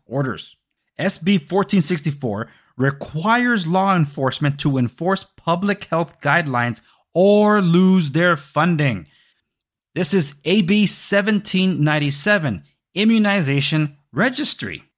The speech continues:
A B seventeen ninety-seven creates an immunization tracking system, giving all government agencies access to vax records of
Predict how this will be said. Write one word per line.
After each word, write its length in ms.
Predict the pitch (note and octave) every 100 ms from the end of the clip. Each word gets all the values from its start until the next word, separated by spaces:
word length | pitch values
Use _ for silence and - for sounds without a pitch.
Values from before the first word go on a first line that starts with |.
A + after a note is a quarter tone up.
| _
A 180 | D3 G3+
B 200 | F3+ G#3+
seventeen 640 | - - F#3+ G3 - F#3+
ninety-seven 640 | F3+ E3 D#3 D#3+ C#3 D3 D3
creates 440 | - C3+ F3 F#3
an 160 | D3+ -
immunization 1000 | G3 A#3+ B3 A3 G3+ C#3 F#3+ - G3+ F3+
tracking 480 | - F3 F3+ F#3+ F3
system, 760 | - D4 - - G#3 D#3+ A#2+
giving 320 | G#2+ D3 D3+ C#3+
all 280 | C3+ D#3
government 400 | C#3 E3 D#3+ D#3+ -
agencies 640 | F3 E3 E3+ C#3+ F3+ D#3 -
access 480 | C3+ C#3+ - D3+ C#3+
to 220 | - D#3
vax 420 | A#2 A#2+ B2 -
records 440 | A#2 A#2 C3 B2+ -
of 260 | F3 F#3+